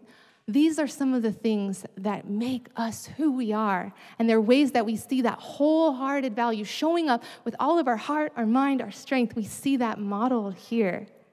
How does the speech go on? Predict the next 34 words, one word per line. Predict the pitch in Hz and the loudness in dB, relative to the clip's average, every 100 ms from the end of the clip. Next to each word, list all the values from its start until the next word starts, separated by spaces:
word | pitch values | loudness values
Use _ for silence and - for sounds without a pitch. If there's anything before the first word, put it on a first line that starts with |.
| _ _ _ _ _ _ _ _ _ _ _ _ _ _ _ | _ _ _ _ _ _ _ _ _ _ _ _ _ _ _
But | 214 | -2
I | 254 | -2
also | 277 269 277 | -4 -6 -4
want | 254 | -2
to | 226 | -4
acknowledge | 208 202 214 202 | -4 -4 -6 -6
there's | 214 202 | -8 -8
some | - 220 | -4 0
of | 240 226 | 0 0
you | 202 190 185 190 190 - _ _ _ _ _ | -2 -2 -2 -6 -10 -16 _ _ _ _ _
who | - 240 | -4 -2
are | 202 | -2
longing. | 185 190 202 208 170 180 196 - _ _ _ _ _ _ | -4 -4 -4 -6 -8 -12 -18 -20 _ _ _ _ _ _
You | 220 240 | -4 -2
might | 247 214 | 0 -4
hear | - - 233 247 | -8 -2 2 2
all | 233 226 | 2 2
of | 208 190 | 0 0
that, | 208 - - - 196 _ _ _ _ _ _ _ _ _ _ _ _ _ _ _ - | -2 -2 -6 -12 -16 _ _ _ _ _ _ _ _ _ _ _ _ _ _ _ -2
and | 226 | 2
you're | 233 208 | 2 2
longing. | 202 214 254 202 170 | 0 0 -2 -4 -4
You | 226 | -4
want | 214 208 277 | -2 -2 -2
to | 277 | -2
show | - 233 202 | -4 -2 0
up | 196 - | -2 -4
wholehearted. | - 202 196 196 185 175 175 - - | -8 -6 -4 -4 -4 -4 -8 -12 -6
You're | 233 | -6
tired | 214 - 226 285 285 269 247 | -4 -8 -6 -4 -4 -4 -4
of | 214 | -6
trying | - 233 233 220 | -8 -6 -4 -4
to | 202 | -6
hide. | - 202 196 190 | -2 -2 0 -2